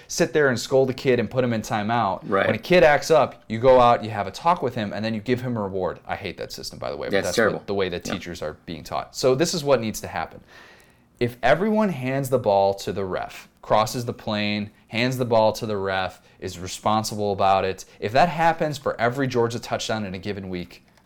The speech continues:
Speaker 1: Georgia gets a Fortnite tournament at the stadium.
Speaker 2: You are, I mean, full of ideas.
Speaker 1: Yes. Oh, big idea guy today.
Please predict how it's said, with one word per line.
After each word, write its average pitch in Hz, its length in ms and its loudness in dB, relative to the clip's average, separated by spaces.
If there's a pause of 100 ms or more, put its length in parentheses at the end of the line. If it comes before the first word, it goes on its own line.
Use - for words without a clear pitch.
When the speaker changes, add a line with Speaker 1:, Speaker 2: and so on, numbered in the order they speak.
(140)
Speaker 1:
Georgia 147 260 4
gets 139 160 -2
a 113 40 -8
Fortnite 107 420 0
tournament 95 340 -6
at 85 100 -10
the - 40 -18
stadium. - 340 -8 (840)
Speaker 2:
You 240 220 4
are, 175 360 4
I - 40 0
mean, 123 420 2 (320)
full - 280 0
of 170 80 2
ideas. 98 540 0 (320)
Speaker 1:
Yes. 101 340 -2
Oh, 107 140 4
big 139 240 2
idea 110 300 4
guy 85 160 0
today. - 260 -10